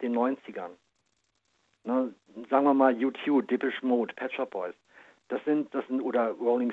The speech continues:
Stones, das sind Bands, die, die gab es ewig und, und die Musik ist nicht totzukriegen.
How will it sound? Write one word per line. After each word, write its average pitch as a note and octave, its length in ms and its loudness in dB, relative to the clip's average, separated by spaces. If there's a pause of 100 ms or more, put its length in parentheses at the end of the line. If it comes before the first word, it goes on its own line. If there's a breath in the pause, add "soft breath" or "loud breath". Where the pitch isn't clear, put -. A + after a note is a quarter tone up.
Stones, A#2 300 0 (120)
das A2+ 160 -4
sind C4 220 -4
Bands, D3+ 300 -4 (200)
die, B2+ 260 -2 (140)
die A#2 120 -12
gab C3+ 300 6
es C#3+ 80 -4 (220)
ewig C#3 320 -6 (460)
und, C#3 260 -4
und C3 160 -8
die B2+ 80 -6
Musik A#2+ 640 -4
ist - 200 -16
nicht - 160 -8
totzukriegen. G2 580 -12